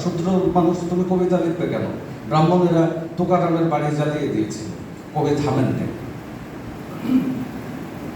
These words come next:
আপনারা জানেন যে চিলির কবি পল সুরিতা, তার কথা আমার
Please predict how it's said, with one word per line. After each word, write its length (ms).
আপনারা 760
জানেন 320
যে 200
চিলির 400
কবি 300
পল 220
সুরিতা, 460
তার 160
কথা 200
আমার 180